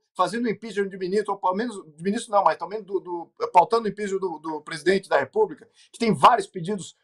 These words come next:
honestos e legítimos pra fazer o impeachment. E os deputados, "Não, eu tenho medo de constranger o Lira, porque ele vai me dar uma comissão.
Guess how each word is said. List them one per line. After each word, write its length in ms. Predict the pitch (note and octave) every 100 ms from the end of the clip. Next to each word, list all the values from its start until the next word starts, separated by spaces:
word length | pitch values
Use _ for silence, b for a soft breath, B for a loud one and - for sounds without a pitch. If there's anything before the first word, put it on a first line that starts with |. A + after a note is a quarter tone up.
| b -
honestos 680 | F3+ E3+ F#3+ G#3+ - E3+ E3+
e 60 |
legítimos 600 | G3 D#3+ C3 A3+ - D#3+
pra 140 | - D#3
fazer 200 | D#3+ F3
o 40 |
impeachment. 440 | D#3 - F#3+ B2+ G#2 _ _
E 180 | A#3+ B3
os 120 | A#3+
deputados, 400 | C#4+ - C4+ C4+
"Não, 140 | D#4
eu 80 | D4
tenho 200 | C#4 C4+
medo 180 | C4 C4+
de 60 | C#4+
constranger 540 | C4+ C4 C4+ A3 C4
o 40 |
Lira, 280 | A3+ C4 B3
porque 260 | A#3 A3 B3
ele 120 | A#3+
vai 120 | B3
me 80 | B3
dar 120 | A#3+
uma 100 | A#3+
comissão. 640 | A#3 B3+ G3 A#3 C4 A3